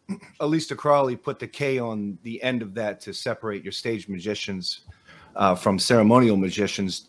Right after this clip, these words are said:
Um, that's, that's interesting too. Also in the chat room, we have, uh, Mister William Brigley from International Pagan Radio, who says, "I think it's important that those who are doing research on the past also know how to distinguish fact from fiction or misinformation as well."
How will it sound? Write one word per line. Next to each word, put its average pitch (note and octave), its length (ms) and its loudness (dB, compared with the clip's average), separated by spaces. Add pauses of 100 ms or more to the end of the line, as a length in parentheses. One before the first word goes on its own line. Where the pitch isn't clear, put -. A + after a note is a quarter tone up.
(140)
Um, F2+ 420 -8 (500)
that's, A2+ 240 0
that's G#2 300 -2
interesting G2 500 -6
too. G2+ 280 -6 (340)
Also F3+ 460 8
in C#3 80 4
the B2+ 80 -4
chat B2 360 -2
room, A#2 320 -6
we B2 200 -8
have, B2 420 0
uh, G#2 260 -6
Mister A#2+ 360 -4
William B2+ 340 -2
Brigley C3+ 460 -2
from A#2 320 -4
International B2+ 640 -2
Pagan A2+ 280 -6
Radio, A2+ 480 -4 (460)
who E3 140 -2
says, D#3+ 580 2 (300)
"I F3+ 120 6
think G#3+ 380 0
it's F#3 160 -2
important E3 800 0
that C#3+ 240 0
those F#3 400 4
who E3+ 200 0
are D3+ 80 4
doing D#3+ 320 0
research C#3 580 -2
on B2+ 120 -2
the B2 100 -4
past A2+ 480 -4
also C#3 380 -4
know B2 320 0
how A#2+ 200 0
to G#2+ 100 -8
distinguish D#3 560 -8
fact C#3+ 320 -2
from A#2 240 -10
fiction F3 480 -4
or B2 240 -2
misinformation A#2 1000 -8
as F#2+ 140 -12
well." F#2 240 -10